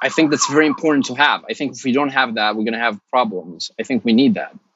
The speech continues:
And it's great that Bitcoin exists, and we don't, we don't wanna take risks, risks with that. We want to keep that, keep it as a safe thing. But also there's another approach for censorship resistance, which is just you know what? We're gonna shoot all of our cannons at those people,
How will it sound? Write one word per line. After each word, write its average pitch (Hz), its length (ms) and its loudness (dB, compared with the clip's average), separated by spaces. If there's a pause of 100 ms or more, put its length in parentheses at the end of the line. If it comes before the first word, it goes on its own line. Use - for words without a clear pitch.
And 226 100 -2
it's 202 140 -2
great 120 220 4
that 107 100 0
Bitcoin 110 300 -2
exists, 104 600 0
and 107 120 -2
we 110 80 2
don't, 131 340 4 (160)
we 123 160 4
don't 147 220 4
wanna 143 200 2
take 131 300 -2
risks, - 400 -2 (160)
risks 131 300 0
with 101 140 -8
that. 82 200 -8
We 107 140 4
want 123 340 2
to 123 140 -2
keep 139 240 0
that, 104 320 2 (100)
keep - 220 0
it 120 100 6
as - 180 -4
a - 40 -4
safe - 380 -2
thing. 101 360 -4 (840)
But 135 100 4
also 233 240 2
there's 185 220 2
another 160 280 2
approach 127 440 -2
for 113 160 -4
censorship 113 580 -6
resistance, 101 560 -4
which 127 180 -6
is 117 140 0
just 135 340 0 (480)
you 127 100 6
know 156 100 6
what? 185 140 0
We're 170 80 -2
gonna 165 120 0
shoot 180 260 -4 (100)
all 165 140 4
of 180 80 0
our 160 100 4
cannons 151 400 -2
at 95 120 -8
those 98 160 -8
people, 131 500 -2